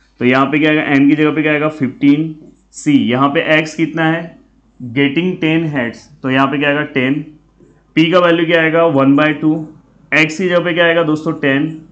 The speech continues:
यहाँ पे क्या आएगा, वन बाई टू। और यहाँ पे क्या आएगा, अ, फिफ्टीन माइनस टेन, यहाँ पे क्या आएगा, फ़ाइव। अब आपको इसी को ही solve करना है। अगर आप चाहो तो इसको और छोटा बना सकते हो। फिफ्टीन सी टेन का ही मतलब होता है,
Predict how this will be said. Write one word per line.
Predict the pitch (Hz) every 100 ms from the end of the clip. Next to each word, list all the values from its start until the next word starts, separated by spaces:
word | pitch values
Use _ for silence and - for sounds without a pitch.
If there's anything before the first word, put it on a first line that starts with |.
| - _ -
यहाँ | 156 -
पे | 165
क्या | 160
आएगा, | 160
वन | 143 135 135
बाई | 151 147
टू। | 151 151 160 - - - - -
और | 127 131 135 131
यहाँ | 135
पे | 135 143
क्या | 151
आएगा, | 143 156
अ, | 165 - 127 120 - 120 - -
फिफ्टीन | 139 151 156
माइनस | 151 151 156
टेन, | 151 135
यहाँ | 131 123
पे | 131
क्या | 131
आएगा, | 135
फ़ाइव। | 135 98 - - _ _ _ _ _ _ -
अब | 143
आपको | 147 151 180
इसी | 165 180
को | 175
ही | 180 185
solve | 185 160 165
करना | 160 151 156
है। | 160 160 _ _ _ _
अगर | 123 143
आप | 151
चाहो | 151 143 151
तो | 160
इसको | 156 165
और | 156 156
छोटा | 160 143 156
बना | 151 151
सकते | 147 147 -
हो। | 147 151 - _ _ _ _
फिफ्टीन | - 131 - 156 160 170 - _ _
सी | - 160 160
टेन | 160 151 151 151
का | 170
ही | 170
मतलब | 160 156 165
होता | 160 151 160
है, | 160 170